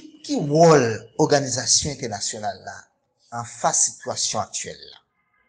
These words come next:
Answit, e, ou konnen ki sa nouvèl bay de la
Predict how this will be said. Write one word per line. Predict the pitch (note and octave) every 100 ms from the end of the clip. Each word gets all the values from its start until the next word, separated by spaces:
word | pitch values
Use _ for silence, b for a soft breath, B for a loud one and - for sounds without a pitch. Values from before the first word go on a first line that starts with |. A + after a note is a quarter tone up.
| _ _ _ _ _ _ _ -
Answit, | - A3+ - _ _ _ _ _ _ _ _ _ _ _ _ -
e, | B2 B2+ A#2+ A#2 G#2 - _ _ _ _ _ _ _ _ _ _ _ _ _ _ _ _ _ _ _ _ _ _ -
ou | D#3
konnen | G#3+ A3+ A3+ A3+ - _ _ _ -
ki | D#3+
sa | - F3 C#3+
nouvèl | C#3+ C#3 A#2 C#3+ B2
bay | A2+ G#2 G2 A2 - _ _ _ _ _ _ _ _ _ _ _ _ _ _ G2+
de | A2+
la | G#2